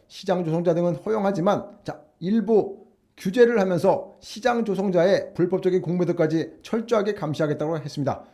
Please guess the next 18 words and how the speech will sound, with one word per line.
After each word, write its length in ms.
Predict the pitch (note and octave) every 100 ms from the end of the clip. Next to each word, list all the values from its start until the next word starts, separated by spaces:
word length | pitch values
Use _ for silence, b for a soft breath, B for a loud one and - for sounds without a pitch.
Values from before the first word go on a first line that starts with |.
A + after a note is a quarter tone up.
| B
금융당국 460 | C#3+ D#3+ D#3 D#3 D#3
제도 220 | F3+ G3
개선을 280 | G3+ F#3+ F#3
논의하고요. 580 | G#3 A3 E3 E3 B2 B B
팔 180 | - D#3+
개월 200 | E3+ E3
동안 300 | E3+ E3+ D#3 B B
공매도 560 | - G3 G3+ F#3 - -
금지시키면서 960 | G3+ G#3+ F3+ - A3 D#3 F#3+ - B B B
제도적인 420 | - G3+ A#3+ A3+ G3
면, 320 | F3+ - - _ _ _ -
말 240 | A#2+ D#3
그대로 460 | E3 E3 F3 D#3+ -
기울어진 540 | - A#3 B3+ A3+ A#3
운동장을 840 | G3 G#3+ G#3+ G#3 F#3 G3 F3 - - -
해소하겠다고 1000 | A#3 A#3 A3 G3 F#3 D#3+ E3+ - - _ _ _
추진하고 420 | - D#3 D#3 D#3+
있습니다. 400 | F3 C#3+ B2 -